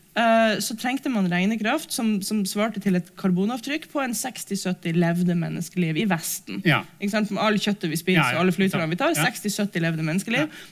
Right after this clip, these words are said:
Speaker 1: på å tilpasse alle de her
Speaker 2: Ja.
Speaker 1: parametrene. Og det er den lille G P T
Speaker 2: Ja.
Speaker 1: tre komma fem.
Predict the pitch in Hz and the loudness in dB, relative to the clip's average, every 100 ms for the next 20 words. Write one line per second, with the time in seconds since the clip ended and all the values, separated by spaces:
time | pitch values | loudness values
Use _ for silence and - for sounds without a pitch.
0 | - 240 214 233 240 208 165 185 208 170 | -8 -4 -2 -2 -2 -2 0 2 4 2
1 | 165 165 156 160 160 - - - - 220 | 0 -2 -6 -4 -6 -8 -10 -12 -4 0
2 | 269 285 262 233 247 214 165 170 175 175 | 2 4 4 4 4 2 2 0 -2 -2
3 | 165 143 170 156 160 - | 0 -2 -2 -6 -4 -4